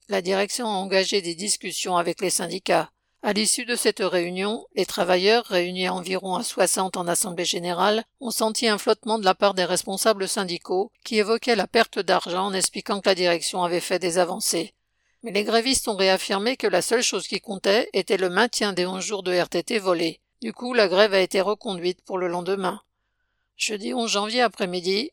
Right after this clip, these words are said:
les responsables syndicaux ont réaffirmé devant l'Assemblée générale que la direction avait fait des propositions. Une quinzaine de grévistes sur une quarantaine de présents ont voté pour continuer la grève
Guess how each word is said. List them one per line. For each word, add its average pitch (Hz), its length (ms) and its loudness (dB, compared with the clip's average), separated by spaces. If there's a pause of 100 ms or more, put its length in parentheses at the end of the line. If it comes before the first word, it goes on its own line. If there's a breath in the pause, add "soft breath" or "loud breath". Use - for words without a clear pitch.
les 190 100 0
responsables 214 640 2
syndicaux 196 480 -2
ont 185 60 0
réaffirmé 190 640 2
devant 185 260 0
l'Assemblée 175 420 0
générale 180 580 0 (120)
que 214 100 -4
la 202 140 4
direction 214 480 0
avait 180 180 0
fait 202 180 2
des 180 100 2
propositions. 175 800 -4 (300)
Une 208 220 -4
quinzaine 202 460 2
de 190 80 2
grévistes 190 460 0
sur 185 180 -6
une 190 100 -8
quarantaine 185 500 0
de 190 100 -2
présents 233 580 0
ont 202 80 -4
voté 208 320 0
pour - 180 -10
continuer 196 420 -4
la 175 140 2
grève 190 380 4